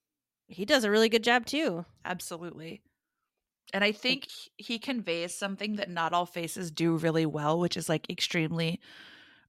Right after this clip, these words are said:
Speaker 2: earnest passion. He can do it
Speaker 1: Yeah.
Speaker 2: in a way that feels really believable and heartfelt to me, and sometimes it comes out as corny and terrible.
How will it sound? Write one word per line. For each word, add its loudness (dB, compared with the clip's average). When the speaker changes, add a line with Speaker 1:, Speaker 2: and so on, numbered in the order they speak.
Speaker 2:
earnest 2
passion. 4
He 2
can 6
do 4
it 6
Speaker 1:
Yeah. 0
Speaker 2:
in 2
a 4
way 4
that -2
feels 0
really 0
believable 0
and -2
heartfelt -2
to -2
me, 4
and 0
sometimes -4
it -12
comes -12
out -4
as -10
corny -4
and -4
terrible. -8